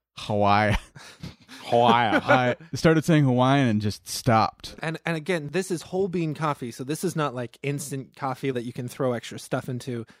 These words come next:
Speaker 3: Is there an ingredients list?
Speaker 1: There is an ingredients list, and
Speaker 3: Oh
Speaker 1: it's
Speaker 3: boy, oh boy.
Speaker 1: amazing.
Speaker 2: It's coffee in it?
Speaker 1: Ingredients,
Speaker 3: <laughs>
Speaker 1: colon, contains coffee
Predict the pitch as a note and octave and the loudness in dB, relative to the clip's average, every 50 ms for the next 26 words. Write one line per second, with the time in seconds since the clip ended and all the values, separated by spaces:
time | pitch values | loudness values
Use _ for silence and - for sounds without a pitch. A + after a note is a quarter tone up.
0 | _ _ - F#3+ G3+ C4 C#4 C4+ C4 B3 A#3 F3+ G3 G#3 G3 F3+ E3+ C#3+ - - | _ _ -2 -2 0 0 -2 0 0 0 -2 -2 -4 -6 -4 -4 -6 -6 -8 0
1 | B2+ C3 F3 A#3 G#3+ A3 A#3 - G#3+ G3 E3+ B2+ D#3 C#3 A2+ A2 G2+ G2 - - | 2 4 4 6 6 4 4 4 2 2 2 2 2 2 2 2 2 0 0 0
2 | A2 G#2 G2+ - D3+ - - C3 - C#4+ C#3+ B2+ C3+ C#3 C#3 C3+ C3+ B2+ A#2+ A2+ | 0 0 2 2 4 4 4 6 6 4 4 4 4 4 4 4 4 2 2 0
3 | G2+ G#2+ G2 F2+ F2 E2 A2+ G2+ - - G2 G2 - - A#2 A#2 B2 C#3 D3+ D#3 | 0 -2 -2 -2 -2 -2 -4 -6 -2 0 0 0 0 0 -2 -2 2 4 4 4
4 | D#3+ D3+ D3+ G3 G#3 G#3 F#3 D3 A2 - B3+ - A3+ C#4 - - E4 B3+ C#4 C#4+ | 4 4 4 4 4 4 4 4 4 2 2 2 2 0 2 2 2 0 0 0
5 | E4+ D#4+ - - D4 - - _ _ _ - - E3+ D3+ C#3+ C3 B2 G#2+ E2+ C#2+ | 0 0 0 -2 -6 -12 -14 _ _ _ 2 2 4 4 4 2 2 0 -2 -4
6 | - - G#2+ - _ _ _ _ _ - D3+ D3 C3+ - D3 D3 C#3+ C#3+ D3 C#3 | -6 -8 -12 -16 _ _ _ _ _ 2 2 2 4 4 4 4 4 4 2 0
7 | - - - B2 G2+ F2+ - - - - - - - | -2 0 2 2 2 2 0 -4 -8 -12 -12 -14 -16